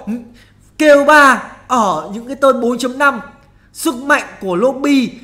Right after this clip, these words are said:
lobby ba lồng đèn quá kinh dị cho những bạn đánh chuỗi thua. Nhưng mà con Talon ba này hoàn toàn có thể bị hạ gục bởi con kêu ba. Talon cần có I Q thông minh để có thể hạ gục được vị trí của Kale ba. Khi mà Kale của chúng ta không có Giáp Thiên Thần,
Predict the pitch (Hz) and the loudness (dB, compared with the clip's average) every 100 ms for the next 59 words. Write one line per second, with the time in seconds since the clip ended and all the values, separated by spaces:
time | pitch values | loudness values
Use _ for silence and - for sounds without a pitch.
0 | - 240 277 277 269 240 196 247 311 320 | -8 0 0 0 -2 -2 -6 -2 2 2
1 | 285 254 226 220 220 165 123 - _ _ | 2 0 0 -2 -2 -4 -10 -20 _ _
2 | _ _ - 269 320 320 269 247 269 190 | _ _ 0 4 4 2 -4 -4 -6 -8
3 | - _ - 233 214 233 254 185 190 220 | -18 _ -8 -6 -6 -2 -4 -4 -10 -8
4 | 226 240 202 - - _ _ 190 262 247 | -4 -2 -2 -4 -20 _ _ -10 -8 -2
5 | 226 185 220 233 220 220 208 208 196 170 | 0 0 0 0 0 -2 0 0 2 -2
6 | 151 202 214 202 196 202 175 185 214 180 | -2 2 2 2 -4 -6 -6 -6 -6 -6
7 | 185 - 226 165 175 202 202 208 175 - | -6 -4 0 0 -2 -4 0 2 0 -4
8 | - _ _ 220 214 214 190 240 208 185 | -16 _ _ 0 2 -2 -2 -2 -2 -6
9 | 175 180 175 220 214 220 214 247 247 254 | -8 -4 0 0 -2 -6 -4 -2 0 -2
10 | 180 - 143 147 165 - _ - 254 190 | -4 -14 -12 -10 -12 -14 _ -10 -6 -4
11 | 190 196 196 151 175 160 220 208 190 196 | -6 -6 -6 -6 -12 -12 -10 -6 0 2
12 | 160 - - _ _ _ _ - 226 190 | 0 -4 -20 _ _ _ _ -10 -6 -6
13 | 180 220 180 147 170 190 170 - - 254 | -2 -2 -2 -4 0 0 0 -10 -2 0
14 | 240 196 175 240 220 190 | 0 -2 -2 -2 -2 -4